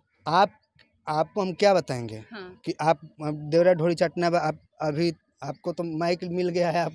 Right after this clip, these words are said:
Speaker 1: आ गए सवाल करने के लिए।
Speaker 2: हाँ, बिल्कुल
Speaker 1: लेकिन
Speaker 2: आएंगे
Speaker 1: गांव में
Speaker 2: सवाल
Speaker 1: जि-,
Speaker 2: करने के
Speaker 1: जिस
Speaker 2: लिए।
Speaker 1: तरह की बातें होती है, कभी
Speaker 2: हम्म।
Speaker 1: गांव में जाइए और
Speaker 2: हम्म।
Speaker 1: जो डीजे पे बजा रहे हैं, उससे
Speaker 2: आपका ऐसा
Speaker 1: पूछिए।
Speaker 2: कौन सा गांव है जिसमें इस तरह की बातें होती हैं कि देवर ढोरी चाटता है?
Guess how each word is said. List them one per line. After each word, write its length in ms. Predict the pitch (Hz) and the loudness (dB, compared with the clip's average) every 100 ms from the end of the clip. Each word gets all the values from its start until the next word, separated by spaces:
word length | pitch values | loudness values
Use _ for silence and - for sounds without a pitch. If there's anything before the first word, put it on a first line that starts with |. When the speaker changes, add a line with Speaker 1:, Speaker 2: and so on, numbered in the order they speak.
| 160 | -2
Speaker 1:
आ 120 | 175 | 0
गए 160 | 170 165 | 2 2
सवाल 320 | 165 165 170 | 2 2 0
करने 280 | 165 156 151 | 0 0 -2
के 100 | 147 | -2
लिए। 180 | 147 | -2
Speaker 2:
हाँ, 140 | 208 220 | -4 -6
बिल्कुल 220 | 269 147 | -8 -2
Speaker 1:
लेकिन 160 | 180 202 | 0 2
Speaker 2:
आएंगे 80 | |
Speaker 1:
गांव 180 | 170 196 | 4 2
में 80 | 208 | 2
Speaker 2:
सवाल 100 | 190 | 2
Speaker 1:
जि-, 120 | 214 | 0
Speaker 2:
करने 220 | - - | -4 -10
के 60 | 156 | -6
Speaker 1:
जिस 140 | 180 | -4
Speaker 2:
लिए। 80 | 247 | 2
Speaker 1:
तरह 180 | 190 190 | 4 4
की 120 | 180 | 0
बातें 340 | 165 170 - 185 | -2 -2 0 -2
होती 320 | 165 - 165 | -2 -4 -2
है, 160 | 175 | -2
कभी 340 | 240 _ - 143 | -4 _ -8 -4
Speaker 2:
हम्म। 140 | 147 | -2
Speaker 1:
गांव 200 | 151 165 | -2 -2
में 140 | 170 156 | -2 0
जाइए 280 | 151 175 | 0 0
और 140 | 196 156 | 0 -2
Speaker 2:
हम्म। 260 | 139 139 | -8 -8
Speaker 1:
जो 100 | 143 | -2
डीजे 280 | 151 151 160 | 0 0 -2
पे 100 | 165 | -2
बजा 260 | 160 156 160 | -2 2 2
रहे 120 | 160 | 2
हैं, 80 | 160 | 6
उससे 80 | 294 | 6
Speaker 2:
आपका 280 | 381 359 | 6 6
ऐसा 180 | 370 370 | 6 4
Speaker 1:
पूछिए। 80 | - | 4
Speaker 2:
कौन 200 | 370 381 | 6 6
सा 140 | 370 | 4
गांव 240 | 349 349 339 | 6 6 6
है 80 | 302 | 4
जिसमें 300 | 330 330 330 | 2 2 2
इस 100 | - | 2
तरह 200 | 302 302 | 2 4
की 140 | 320 | 0
बातें 380 | 262 269 262 294 | 2 2 4 2
होती 260 | 285 294 | 0 0
हैं 100 | 294 | 0
कि 100 | 285 | 0
देवर 280 | 240 269 277 | 2 2 2
ढोरी 280 | 247 254 254 | 0 -2 -2
चाटता 360 | 269 240 - 277 | -4 -6 -8 -16
है? 160 | 302 | -16